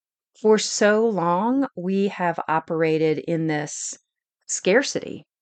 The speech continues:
in scarcity. And, and when that, when it, you talk about scarcity, it's like,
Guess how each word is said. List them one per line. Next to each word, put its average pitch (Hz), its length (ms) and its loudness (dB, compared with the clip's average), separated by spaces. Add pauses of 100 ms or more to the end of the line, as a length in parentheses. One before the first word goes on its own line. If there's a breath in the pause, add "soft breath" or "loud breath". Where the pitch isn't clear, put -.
(120)
in 170 140 -2
scarcity. 185 560 0
And, 170 280 -2
and 170 140 0
when 170 100 0
that, 170 200 -2
when 175 200 -6
it, - 220 -4 (240)
you 170 140 -6
talk 233 240 0
about 196 240 2
scarcity, 156 680 -4
it's 160 220 -4
like, 156 360 -2